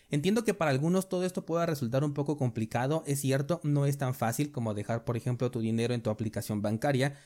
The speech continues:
pero, eh, del banco también ha desaparecido dinero, ya sea por problemas del banco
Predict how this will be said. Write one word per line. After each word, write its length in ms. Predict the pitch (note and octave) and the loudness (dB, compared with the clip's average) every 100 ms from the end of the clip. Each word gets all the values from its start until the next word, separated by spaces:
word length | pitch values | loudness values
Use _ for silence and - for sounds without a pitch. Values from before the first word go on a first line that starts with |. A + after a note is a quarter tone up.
| - _ | -20 _
pero, 360 | F#3 F#3+ F#3+ - | 0 2 0 0
eh, 220 | C3 A#2 | -2 0
del 160 | A#2+ B2+ | 0 2
banco 260 | C#3+ G3+ | 0 0
también 240 | D#3 C3 C3 | 0 2 2
ha 60 | |
desaparecido 600 | B2+ A#2+ A2 G#2 G#2+ A2 | 0 -2 -2 -2 0 0
dinero, 380 | G#2 A#2 E3+ A#2+ | 0 0 0 0
ya 200 | A2+ G#2+ | -2 -4
sea 200 | - A#2+ | -4 -4
por 160 | A#2+ - | -6 -4
problemas 400 | G#2 A2+ B2+ B2+ | -4 0 0 0
del 140 | C3 | 0
banco 380 | C#3+ A#2+ C#3 | 0 0 -4